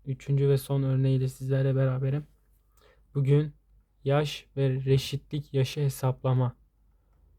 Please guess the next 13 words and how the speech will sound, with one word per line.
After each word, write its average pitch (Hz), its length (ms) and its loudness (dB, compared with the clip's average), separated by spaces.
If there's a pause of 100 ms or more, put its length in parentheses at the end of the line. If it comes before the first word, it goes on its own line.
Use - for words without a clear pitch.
(2000)
konusunu 139 600 0
size 135 300 0
kod 143 260 0
olarak 127 560 0
göstereceğim, 123 640 -4
yazdıracağım. 120 680 -2 (1300)
Tasarım 131 600 -2
bu 139 100 -2
şekilde. 131 640 -6 (680)
Bir 139 100 0
buton, 139 400 0 (460)
üç - 320 -8
label, 135 340 4